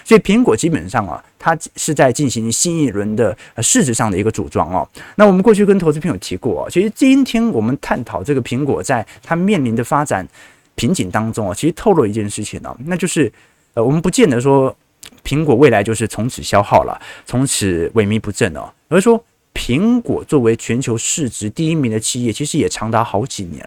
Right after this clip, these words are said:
了。我们仔细回顾，在过去一百年的周期当时，当中哦，美国股票前十名市值的变化，在前五十年当中哦，几乎现在我们看到的公司啊，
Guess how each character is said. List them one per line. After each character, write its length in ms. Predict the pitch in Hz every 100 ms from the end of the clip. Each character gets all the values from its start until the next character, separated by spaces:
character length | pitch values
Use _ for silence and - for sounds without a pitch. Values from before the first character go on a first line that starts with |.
| -
了。 140 | 85 - - -
我 100 | -
们 140 | 185 294
仔 140 | -
细 100 | 131
回 300 | 120 - 92
顾， 180 | 143 139
在 140 | 139
过 160 | 127 131
去 120 | -
一 100 | 165
百 200 | 147 92
年 140 | 85 98
的 80 |
周 180 | 110 131
期 160 | 123 98
当 220 | 101 104
时， 160 | 101 - _ _
当 180 | 123 117
中 180 | 110
哦， 160 | 104 85 - - _
美 260 | 135 120 98
国 320 | - 131 151 - _ _ _ _
股 120 | -
票 280 | 101 - 123
前 280 | 110 - 123
十 200 | - 123
名 180 | 110 113
市 240 | - 151
值 140 | 104
的 40 | 90
变 160 | 110 - -
化， 200 | - - - -
在 160 | - 220
前 340 | - - 165
五 160 | 226 110
十 140 | -
年 180 | 101 101
当 180 | 101 101
中 220 | 101 95
哦， 160 | 82 - _ _
几 320 | - 208 214
乎 220 | - 208
现 240 | - 185
在 140 | 127 127
我 160 | 98
们 120 | 90 101
看 180 | - 131
到 100 | 110
的 80 |
公 220 | 101 110 107
司 180 | -
啊， 120 | 101